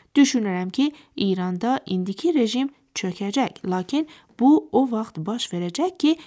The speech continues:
İran regionda artıq Amerika və Avropaya lazım olmayacaq. İstatın sonu. Mövzu ilə bağlı hörmətli jurnalist Nazilə İbrahimovaya sual verdi ki, e, xanım Nazilə İbrahimova,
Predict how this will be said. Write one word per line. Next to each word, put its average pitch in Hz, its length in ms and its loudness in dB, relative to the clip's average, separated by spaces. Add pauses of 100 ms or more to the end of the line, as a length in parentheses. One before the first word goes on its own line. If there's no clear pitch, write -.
(140)
İran 214 600 -2
regionda 190 760 -6
artıq 269 520 -2
Amerika 180 540 -4
və 285 220 -4
Avropaya 185 680 -6 (280)
lazım 190 640 -4
olmayacaq. 190 760 -4
İstatın 226 680 -6
sonu. - 500 -10 (1300)
Mövzu 294 300 6
ilə 453 180 6
bağlı 247 460 4
hörmətli 247 540 2
jurnalist 196 680 -2
Nazilə 214 400 -2
İbrahimovaya 190 880 -4
sual 180 300 -8
verdi 214 320 -2
ki, 220 160 -10 (460)
e, 226 280 2
xanım 370 460 0
Nazilə 202 420 -2
İbrahimova, 180 540 -8